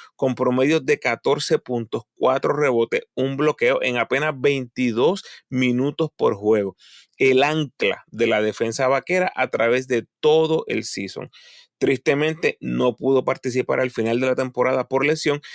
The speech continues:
y Bayamón tuvo que reemplazarlo en el momento más crucial. Angelito, a pesar de que llegó tarde,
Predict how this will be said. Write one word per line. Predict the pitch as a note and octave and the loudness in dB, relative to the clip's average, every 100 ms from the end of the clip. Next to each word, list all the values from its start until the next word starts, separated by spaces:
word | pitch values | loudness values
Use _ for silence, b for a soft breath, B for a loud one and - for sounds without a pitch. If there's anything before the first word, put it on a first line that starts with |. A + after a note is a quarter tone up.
| B | B
y | - B2+ | 0 2
Bayamón | C3 B2+ B2+ E3 G3+ | 4 2 2 -2 -2
tuvo | - C3 C3 | 0 2 2
que | C3+ C3 | 0 -2
reemplazarlo | B2 B2 A#2 A2 A2 - F#3 G#3 G3 | -2 -2 -2 -6 -4 -2 -2 -2 -4
en | - A#2 | -4 -2
el | A2+ | -2
momento | A2 G#2 A2 B2+ - - - - | -2 -2 -4 -4 -4 -6 -6 -10
más | G2+ G#2 B2 - | -4 -4 -4 -8
crucial. | - C3 - - - - _ _ B B B B B B | -8 -8 -8 -10 -12 -14 _ _ B B B B B B
Angelito, | F3+ F#3+ G3 F#3 B3 - - - | -2 2 4 4 2 2 0 -2
a | C3+ | -2
pesar | C3+ C3 B2+ | 0 0 2
de | C3 | 2
que | C#3+ | 2
llegó | C#3 C#3 C#3 | 2 2 2
tarde, | D#3+ E3 D3 | 0 0 -2